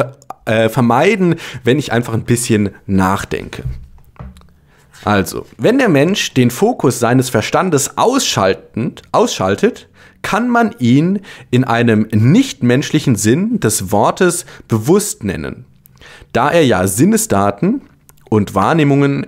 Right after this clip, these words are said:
erlebt. Doch im Sinn des Wortes, wie es auf Menschen anwendbar ist,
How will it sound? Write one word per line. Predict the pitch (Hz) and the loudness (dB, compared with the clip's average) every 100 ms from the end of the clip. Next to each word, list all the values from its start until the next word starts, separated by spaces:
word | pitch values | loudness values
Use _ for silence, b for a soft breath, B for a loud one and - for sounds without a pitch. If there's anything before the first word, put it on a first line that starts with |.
| - | -4
erlebt. | 104 98 95 - - - - _ B B | 0 2 0 0 -6 -20 -20 _ B B
Doch | - 160 | -2 2
im | 151 | 2
Sinn | 117 165 240 233 | 2 2 4 2
des | 220 127 - | 2 -4 0
Wortes, | 135 202 - 135 185 - _ | 0 0 0 -4 -4 -14 _
wie | 107 127 | -4 2
es | 160 - | 2 2
auf | 107 - | -2 0
Menschen | 110 175 240 - | 0 0 -2 -4
anwendbar | 87 98 101 95 92 95 | -2 0 2 0 2 2
ist, | 165 247 - | 2 0 -10